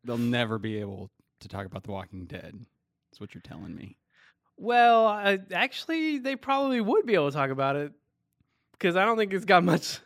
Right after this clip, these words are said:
Speaker 2: much, uh, left to go.
Speaker 1: Oh, really?
Speaker 2: Yeah, but
Speaker 1: I, I haven't watched any of this season, so.
Speaker 2: they never would talk about that 'cause
Speaker 1: I know, I
Speaker 2: he
Speaker 1: know.
Speaker 2: doesn't like it. But, um, and then his,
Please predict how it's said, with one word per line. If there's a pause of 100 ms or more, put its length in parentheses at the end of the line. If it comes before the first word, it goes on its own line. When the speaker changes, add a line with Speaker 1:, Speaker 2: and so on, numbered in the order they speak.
(100)
Speaker 2:
much,
uh,
left
to
go.
Speaker 1:
Oh,
really?
Speaker 2:
Yeah,
but
Speaker 1:
I,
I
haven't
watched
any
of
this
season,
so. (100)
Speaker 2:
they
never
would
talk
about
that
'cause (140)
Speaker 1:
I
know,
I
Speaker 2:
he
Speaker 1:
know.
Speaker 2:
doesn't
like
it.
But, (520)
um, (220)
and
then
his,